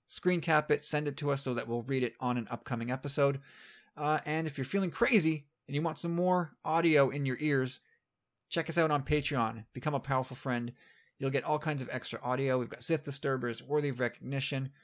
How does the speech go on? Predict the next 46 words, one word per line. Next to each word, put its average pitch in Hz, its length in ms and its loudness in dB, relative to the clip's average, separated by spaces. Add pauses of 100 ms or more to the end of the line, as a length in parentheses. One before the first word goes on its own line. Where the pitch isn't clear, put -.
(280)
which 147 180 -4
we 147 100 0
had 139 160 2
a 127 60 2
big 135 360 2
fat 123 160 2
episode 113 420 -4
<laughs> - 20 -16
come 135 240 0
out - 120 -10
last 113 300 -4
week. 143 300 -4 (680)
Um, 113 480 -2 (1040)
we've 135 80 -8
got, - 200 -4 (160)
we've 139 100 -8
got 170 120 2
all 170 80 4
kinds 143 200 2
of 117 60 -4
stuff. - 280 -14 (100)
Go 190 140 4
check 165 240 4
it 143 80 4
out 127 180 4 (420)
at 117 260 -4
patreon 151 380 0
dot 120 160 2
com 117 240 -2
slash - 260 -8
tumbling 165 340 -2
saber. 120 440 -2 (200)
I - 40 -6
hear 170 160 4
people 170 300 0
like 113 220 0
it, - 140 -20
so 127 200 -2
give 170 160 -2
it 185 60 2
a 165 40 2
shot 131 260 -2
if - 120 -16
you're 113 80 -12
so 113 120 -6
inclined. - 400 -10